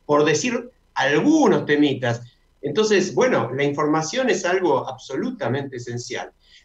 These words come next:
Pero bueno, cambio, doy vuelta a la página, eh, porque tengo que presentar, tengo que invitar a nuestra audiencia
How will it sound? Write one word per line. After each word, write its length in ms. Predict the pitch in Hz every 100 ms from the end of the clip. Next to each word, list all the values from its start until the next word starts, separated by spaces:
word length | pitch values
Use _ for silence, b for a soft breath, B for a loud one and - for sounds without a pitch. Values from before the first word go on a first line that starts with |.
| B
Pero 140 | 175 208
bueno, 360 | 175 - -
cambio, 360 | - 214 208 170
doy 180 | 190 226
vuelta 300 | 233 214 190
a 20 |
la 160 | 175
página, 720 | 180 156 123 147 147 151 - - _ _ _ -
eh, 340 | 143 143 143
porque 220 | 147 151 160
tengo 280 | 214 196
que 80 | 143
presentar, 680 | 127 135 147 135 127 127 127
tengo 180 | 147 147
que 60 | 131
invitar 480 | 123 127 123 151
a 40 | 131
nuestra 280 | 123 123 117
audiencia 580 | 127 135 131 135 139